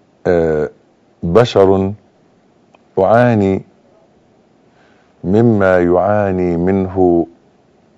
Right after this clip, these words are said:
بعض الناس، دائماً أتساءل مع من حولي: أنت عايش في إيه اليومين دول؟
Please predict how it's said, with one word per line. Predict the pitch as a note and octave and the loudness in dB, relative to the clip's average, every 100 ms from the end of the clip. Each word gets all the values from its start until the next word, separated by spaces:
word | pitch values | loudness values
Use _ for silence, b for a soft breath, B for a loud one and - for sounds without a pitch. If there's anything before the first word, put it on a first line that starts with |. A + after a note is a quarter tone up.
| - | -14
بعض | E2 G2 G2+ F2+ F2 | -2 0 2 0 -4
الناس، | E2+ E2 F#2+ G2 G#2+ - - _ _ _ _ _ _ _ _ _ _ _ _ _ - | -2 -2 -2 -4 -6 -14 -20 _ _ _ _ _ _ _ _ _ _ _ _ _ -4
دائماً | A2+ D#3 D3+ A2+ G2+ F#2+ F#2 - _ _ _ _ _ _ _ _ _ _ _ _ - | 2 2 2 0 -2 -2 -4 -8 _ _ _ _ _ _ _ _ _ _ _ _ -6
أتساءل | G#2+ A#2 G#2 G#2+ F#2+ - E2+ E2 - _ _ _ _ _ _ - | -4 -2 -2 2 2 2 -2 -4 -6 _ _ _ _ _ _ -6
مع | G2 G2 F#2 | 0 0 0
من | E2+ E2+ | -2 -4
حولي: | - F#2 E2+ D#2 D#2+ - _ _ _ _ _ _ _ _ _ _ _ _ _ _ _ _ _ | -2 0 0 -2 -4 -6 _ _ _ _ _ _ _ _ _ _ _ _ _ _ _ _ _
أنت | G#2 F#2 | -6 -2
عايش | G#2 A2+ A2+ G2+ | 0 2 2 0
في | - G2+ - | -4 -6 -2
إيه | G#2+ F#2+ | 0 0
اليومين | E2+ F2 E2 D#2 | 0 -4 -4 -6
دول؟ | C#2 A#1 | -10 -14